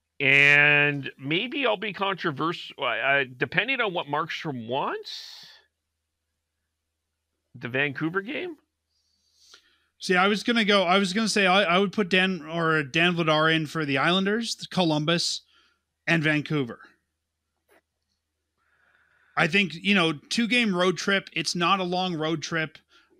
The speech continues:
Speaker 2: Um, I think, you, you know, and again, depending on where Markstrom's at, if you put Vladar in for that Vancouver game, then Markstrom gets four days rest between the Winnipeg and the Minnesota game.
Speaker 1: Yeah. Yeah.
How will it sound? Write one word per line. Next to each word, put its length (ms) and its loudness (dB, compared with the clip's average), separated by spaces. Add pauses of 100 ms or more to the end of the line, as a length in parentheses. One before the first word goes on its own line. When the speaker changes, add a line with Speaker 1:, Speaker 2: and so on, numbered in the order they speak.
(120)
Speaker 2:
Um, 500 -2 (260)
I 180 -4
think, 280 -2
you, 240 0
you 160 0
know, 120 4
and 120 0
again, 300 2
depending 340 -2
on 60 -6
where 160 0
Markstrom's 520 -2
at, 160 0
if 120 -10
you 80 -4
put 320 -4 (340)
Vladar 380 2
in 100 0
for 120 -6
that 140 -2
Vancouver 480 -2
game, 280 -2
then 80 -4
Markstrom 340 -6
gets 180 -6
four 280 -8
days 260 -2
rest 400 -4
between 320 -4
the 80 -2
Winnipeg 460 -2
and 100 -4
the 60 -4
Minnesota 460 -6
game. 280 -16 (640)
Speaker 1:
Yeah. 220 0 (2750)
Yeah. 320 0